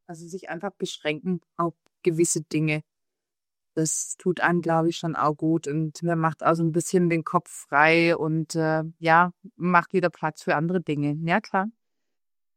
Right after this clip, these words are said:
Das ist richtig. Ja. Aber das musst du halt auch erst mal lernen. Man will, glaub ich, immer alles und ganz viel davon,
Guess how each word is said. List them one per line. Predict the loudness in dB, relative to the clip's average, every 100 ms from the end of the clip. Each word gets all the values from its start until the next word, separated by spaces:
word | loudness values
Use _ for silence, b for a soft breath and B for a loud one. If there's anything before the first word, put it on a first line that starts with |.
| -10
Das | -6
ist | -4 -2
richtig. | -2 0 -2 -6 _ _
Ja. | -6 -6 -6 0
Aber | 2
das | 2 2
musst | 0 2
du | 2
halt | 2
auch | 4 4
erst | 4 2
mal | 0 2
lernen. | 2 2
Man | 4 4
will, | 4 4
glaub | 4 4 4
ich, | 0
immer | 0 2 2 0 _ _ _
alles | 2 4 4 2
und | 0 0
ganz | 0 0
viel | -2 2 2
davon, | 2 -2 0 2 2 2 0